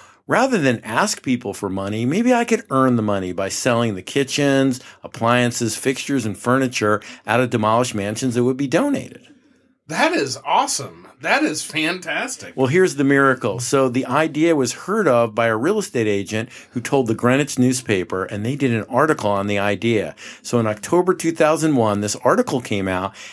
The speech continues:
Speaker 1: and I got thirty-six phone calls from architects, builders, designers, real estate agents, even hedge fund managers who said,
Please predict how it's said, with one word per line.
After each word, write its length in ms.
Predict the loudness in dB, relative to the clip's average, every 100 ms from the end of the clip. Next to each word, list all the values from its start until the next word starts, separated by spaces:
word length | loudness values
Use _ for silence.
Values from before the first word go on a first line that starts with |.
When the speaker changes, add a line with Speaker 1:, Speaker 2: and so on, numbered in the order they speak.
| -6
Speaker 1:
and 160 | 0 2
I 80 |
got 200 | 2 0
thirty-six 540 | 2 0 2 0 -2 -2
phone 240 | -2 -2
calls 300 | -2 -4 -4
from 180 | -8 -6 0
architects, 640 | 0 0 -4 -4 -8 -10
builders, 560 | 0 2 2 0 -2 -6
designers, 760 | -8 0 2 4 2 0 -4
real 200 | 0 0
estate 260 | 2 0 0
agents, 340 | -2 -6 -8 -12 -16 -4
even 220 | 0 2
hedge 280 | 2 0 0
fund 240 | 2 2
managers 520 | 2 2 0 -4 -6
who 80 | -4
said, 320 | 0 2 2